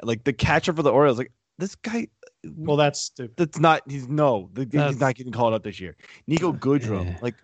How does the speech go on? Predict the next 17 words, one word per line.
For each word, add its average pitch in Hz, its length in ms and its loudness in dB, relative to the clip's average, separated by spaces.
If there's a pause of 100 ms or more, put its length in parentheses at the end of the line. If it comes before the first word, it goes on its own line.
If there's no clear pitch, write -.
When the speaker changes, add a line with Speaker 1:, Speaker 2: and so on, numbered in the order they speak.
(120)
Speaker 1:
what? 107 260 -2
Why? 107 360 0 (320)
<laughs> - 0 -
Like, - 1000 -8 (440)
these 120 120 4
Speaker 2:
How 170 100 8
dare 214 300 6
Speaker 1:
guys 214 80 4
Speaker 2:
you, 208 200 -2
how 214 200 2
dare 190 220 2
you 202 140 -2
besmirch 170 560 -8
the 160 80 -6
name 156 220 -2
of 131 120 -8
Goodrum? 127 520 -6